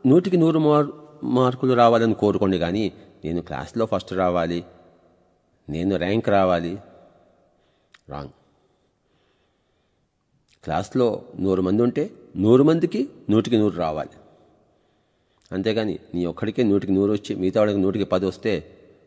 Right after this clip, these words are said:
నీకేం ఆనందం? నీతో పాటు అందరికీ నూటికి నూరు వచ్చినప్పుడు అప్పుడు నీకు ఆనందం. కనుక క్లాస్లో నేనే ఫస్ట్ రావాలి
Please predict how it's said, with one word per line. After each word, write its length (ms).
నీకేం 360
ఆనందం? 440
నీతో 260
పాటు 240
అందరికీ 560
నూటికి 280
నూరు 180
వచ్చినప్పుడు 360
అప్పుడు 240
నీకు 160
ఆనందం. 360
కనుక 260
క్లాస్లో 400
నేనే 400
ఫస్ట్ 280
రావాలి 500